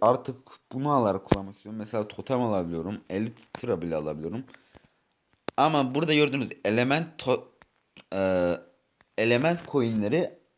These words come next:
almak sıkıntı. Çünkü mesela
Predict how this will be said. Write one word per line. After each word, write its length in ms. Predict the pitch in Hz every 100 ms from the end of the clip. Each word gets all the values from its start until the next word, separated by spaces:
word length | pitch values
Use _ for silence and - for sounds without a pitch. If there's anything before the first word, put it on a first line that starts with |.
| -
almak 500 | 117 135 139 196 196
sıkıntı. 720 | - - - 143 123 104 71 - _ -
Çünkü 560 | - 139 131 113 147 151 _ _ - - - - -
mesela 580 | 127 - 117 76 -